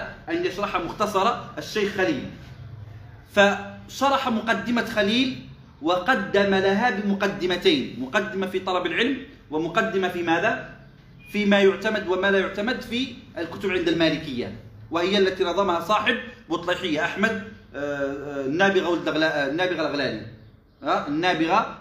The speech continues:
الغلاوي نظمها، قال: "قد آذنت براعة استهلالي بنظم ما نثره الهلالي". اعتمد هذا القول، قول الشيخ زروق، فنص على عدم اعتماد من؟ تقييدات الأنفاس على الرسالة.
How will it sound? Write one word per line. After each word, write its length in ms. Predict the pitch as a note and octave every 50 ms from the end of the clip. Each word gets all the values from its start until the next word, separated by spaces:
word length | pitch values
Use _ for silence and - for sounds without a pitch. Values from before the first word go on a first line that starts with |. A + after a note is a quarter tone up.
| -
الغلاوي 480 | C3+ C#3 D#3 D#3+ D#3+ D#3+ C#3+ B2+ A#2 A2 - - - - - C3+
نظمها، 720 | D3 D3+ D#3 E3 D#3+ D3 C#3+ E3 F#3+ A3 A3+ - - - -
قال: 160 | D#3 E3 D#3+
"قد 280 | D#3+ D#3 - D#3+ D#3 D#3
آذنت 420 | E3+ E3+ D#3+ C#3+ D#3 D#3+ E3 E3 C3
براعة 460 | C#3+ D3+ D#3 E3 D#3 C#3 D3 D3+ -
استهلالي 600 | - - - D3 D3 D#3 G3 A3 A#3 A#3+ C4 C4 - - - - -
بنظم 320 | B2+ C#3 D#3+ F3+ F3+ D3+ D#3
ما 240 | D#3 D#3 E3+ E3+
نثره 640 | D#3+ D#3+ D#3 - E3+ D#3+ D#3 D3 F3+ A#3+ - - - -
الهلالي". 560 | D#3+ D#3 C#3+ C3+ D3+ D3 C#3 B2 A2+ A2 G#2+ - - - - - - - - - _ G#3
اعتمد 480 | G#3 F#3+ G3 - C4+ C4+ C4 B3+ A3 A3+
هذا 220 | G#3+ A3 G#3+ G#3+
القول، 220 | G#3+ - G#3 E3+
قول 240 | - - F#3+ G3 F#3+
الشيخ 180 | - - G3 -
زروق، 440 | - F3 E3+ D#3 D3+ C3 G2 - - - - - - - _ _ _ _ _ _ _ -
فنص 440 | - F#3 G#3 A3+ C4 B3+ - - A#3+
على 360 | A3 G3+ F#3 G3 G#3+ G#3+ A#3+
عدم 480 | A#3+ A3+ G3 G3 G#3 G3+ G#3+ B3 A#3+ A3+
اعتماد 560 | G3+ G3 - G3+ G3+ G#3 A#3+ B3+ B3 A3 A3+ B3+ C4 - - - - - D#3+
من؟ 180 | F#3 G#3+ B3+ C#4 C#4 - - - - - - _ _
تقييدات 460 | - F#3 F#3 F#3 F#3 F#3 A3 A3 - -
الأنفاس 380 | G3+ F3+ - - A3 - - F3
على 160 | D3+ E3 D#3+
الرسالة. 480 | D3 C#3+ C#3 - D3 B2 A2 G#2 G2+